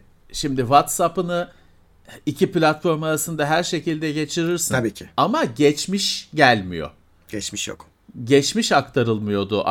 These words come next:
Speaker 1: iPhone'a. İşte bu, Zuckerberg açıklama, duyuru yaptı bu hafta. Yaptık diye. <laughs> Biraz uzun sürdü ama <laughs> yapmışlar.
Speaker 2: Evet.
Speaker 1: Yani artık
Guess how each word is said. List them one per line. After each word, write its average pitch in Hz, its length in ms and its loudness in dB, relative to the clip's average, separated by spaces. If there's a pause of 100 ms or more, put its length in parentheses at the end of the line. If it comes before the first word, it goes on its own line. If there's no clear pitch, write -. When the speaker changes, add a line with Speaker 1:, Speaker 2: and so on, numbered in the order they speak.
Speaker 1:
iPhone'a. 127 500 -2 (680)
İşte 202 360 0
bu, 151 180 -10 (440)
Zuckerberg 165 760 -2 (200)
açıklama, 127 640 -2
duyuru 127 300 2
yaptı 113 400 0
bu 113 120 -2
hafta. 196 540 -2
Yaptık - 540 -2
diye. 123 280 0 (260)
<laughs> - 240 -14
Biraz 156 340 2 (100)
uzun 147 200 -4
sürdü 120 380 -2
ama 175 260 -2 (140)
<laughs> - 160 -8
yapmışlar. 120 680 -2
Speaker 2:
Evet. - 100 -16 (520)
Speaker 1:
Yani 202 300 6
artık 208 380 0